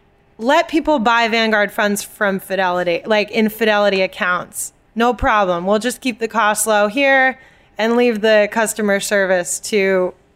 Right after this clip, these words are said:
what, you know, choose your platform." There are plenty of places to buy Vanguard funds. So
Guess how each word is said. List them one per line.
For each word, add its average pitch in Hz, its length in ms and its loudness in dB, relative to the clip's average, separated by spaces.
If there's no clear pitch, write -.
what, 254 460 0
you 254 80 0
know, 208 260 2
choose 254 320 0
your 233 100 2
platform." 190 580 -2
There 196 100 0
are 208 40 -2
plenty 254 260 0
of 220 80 -8
places 202 340 -4
to 196 80 -12
buy 175 200 -2
Vanguard 175 420 -4
funds. 202 420 -8
So 185 460 -2